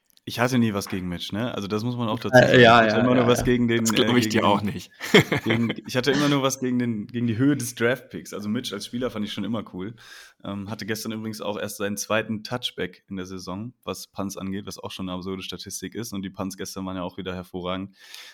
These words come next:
Speaker 1: Äh, nein, also es war, äh, grandioses Play. Ähm, ich hatte dann auch gesehen, ich glaube, er ist über zwanzig Meilen per Hour gelaufen bei dem, äh, bei dem Run. Also das ist für einen Punter, finde ich, auch schon <laughs> extrem schnell. Ähm,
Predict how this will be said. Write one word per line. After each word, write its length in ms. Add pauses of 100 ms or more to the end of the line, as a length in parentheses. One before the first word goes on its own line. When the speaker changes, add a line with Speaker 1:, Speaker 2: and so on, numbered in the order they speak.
(120)
Speaker 1:
Äh, 240
nein, 300
also 160
es 100
war, 300
äh, 220
grandioses 580
Play. 500
Ähm, 180
ich 100
hatte 120
dann 100
auch 140
gesehen, 360
ich 100
glaube, 180
er 40
ist 80
über 200
zwanzig 400
Meilen 340
per 160
Hour 200
gelaufen 640
bei 120
dem, 420
äh, 300 (180)
bei 80
dem 140
Run. 380
Also 280
das 320
ist 180
für 120
einen 180
Punter, 300
finde 200
ich, 80
auch 100
schon 140
<laughs> 0
extrem 400
schnell. 460 (440)
Ähm, 720